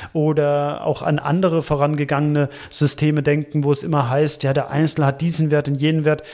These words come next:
Es ist viel komplexer aus meiner Sicht, ja. Also, äh, was wäre die Gesellschaft ohne Künstler beispielsweise?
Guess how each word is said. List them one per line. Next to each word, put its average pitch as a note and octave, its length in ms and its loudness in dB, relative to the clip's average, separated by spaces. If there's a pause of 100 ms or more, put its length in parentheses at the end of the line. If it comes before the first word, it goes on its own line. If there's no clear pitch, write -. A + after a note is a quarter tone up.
(160)
Es C#3+ 180 0
ist D#3 140 0
viel G#3 320 0
komplexer G3 640 0
aus C#3 220 -2
meiner C3+ 300 0
Sicht, A#2 400 -4
ja. C3+ 180 2 (280)
Also, C3 340 2 (360)
äh, - 180 -4 (140)
was D#3 280 0
wäre E3+ 240 0
die E3+ 80 -6
Gesellschaft E3 580 0
ohne F3+ 160 0
Künstler A#3 480 0
beispielsweise? B2+ 920 -2